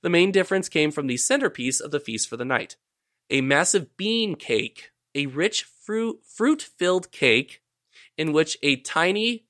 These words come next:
dried bean was hidden. A historian by the name of Anne Lawrence Mathers noted, quote, "Whoever got the slice of cake had the, uh, with the bean in it was king for the night and could give people silly penalties,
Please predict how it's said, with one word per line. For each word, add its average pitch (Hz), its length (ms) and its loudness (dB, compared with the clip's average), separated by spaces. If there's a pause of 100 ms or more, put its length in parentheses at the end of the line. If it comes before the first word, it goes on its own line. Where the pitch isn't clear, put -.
dried 147 460 2
bean 123 240 -2
was 147 160 -2
hidden. 175 380 2 (880)
A 160 100 -2
historian 165 600 2
by 156 160 4
the 156 160 0
name 147 240 2
of 127 180 0 (400)
Anne 185 440 2
Lawrence 190 500 0
Mathers 147 560 0 (280)
noted, 117 480 2
quote, 131 320 0 (420)
"Whoever 208 600 2
got 156 280 2
the 143 200 -6
slice - 320 0
of - 140 -18
cake 135 260 0
had 147 220 -2
the, 139 320 -4
uh, 117 200 -2
with 156 180 -4
the 131 80 -4
bean 220 300 -4
in 139 100 -2
it 139 180 0
was 139 240 0
king 269 380 -2
for 262 140 -8
the 226 100 2
night 123 340 2 (100)
and 247 140 -6
could 240 220 -4
give 170 260 -4
people 147 280 -4
silly 123 380 -2
penalties, 143 680 -6